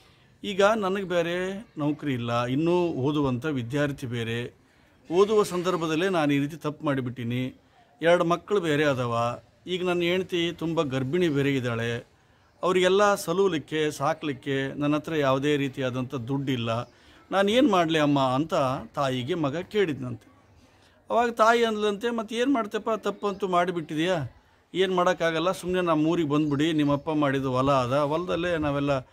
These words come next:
ಬದುಕೋಣ, ಜೀವನ ಮಾಡೋಣ" ಅಂತ ತಿಳ್ಕೊಂಡು ಗೇಸಿ ಆ ತಾಯಿ ಆ ಮಗನಿಗೆ ಹೇಳ್ತಾಳೆ, "ಅಮ್ಮ, ನಾನು, ನನ್ನ ಎರಡು ಮಕ್ಕಳು, ನನ್ನ ಹೆಂಡ್ತಿ, ನಾವೆಲ್ಲ ಬರ್ತೀವಿ ಖರೆ, ನಾವು ಬಂದು ಎಲ್ಲಿ ಇರಬೇಕು?" "ಎಲ್ಲಿರ್ತೇಪ್ಪ,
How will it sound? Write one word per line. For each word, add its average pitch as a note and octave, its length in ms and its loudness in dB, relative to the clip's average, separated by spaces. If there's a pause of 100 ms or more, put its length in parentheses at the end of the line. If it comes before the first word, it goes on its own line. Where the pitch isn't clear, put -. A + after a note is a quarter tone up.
(360)
ಬದುಕೋಣ, E3 460 2
ಜೀವನ D3+ 280 0
ಮಾಡೋಣ" C#3 420 2 (480)
ಅಂತ D3 160 -6
ತಿಳ್ಕೊಂಡು C#3+ 420 -4
ಗೇಸಿ E3+ 500 -2 (520)
ಆ B2+ 200 -2
ತಾಯಿ E3 680 0 (180)
ಆ C3+ 80 -4
ಮಗನಿಗೆ C3 440 0
ಹೇಳ್ತಾಳೆ, B2 440 0 (840)
"ಅಮ್ಮ, A3 140 0 (160)
ನಾನು, A#3 600 2
ನನ್ನ G3 240 0
ಎರಡು F3+ 160 2
ಮಕ್ಕಳು, G3+ 500 0
ನನ್ನ E3 220 0
ಹೆಂಡ್ತಿ, F3+ 500 -2
ನಾವೆಲ್ಲ D#3 380 0
ಬರ್ತೀವಿ D3 440 -2
ಖರೆ, D#3 360 -2
ನಾವು G3+ 240 -2
ಬಂದು A3+ 280 2
ಎಲ್ಲಿ A3+ 220 6
ಇರಬೇಕು?" C#3+ 480 0 (920)
"ಎಲ್ಲಿರ್ತೇಪ್ಪ, D#4+ 580 0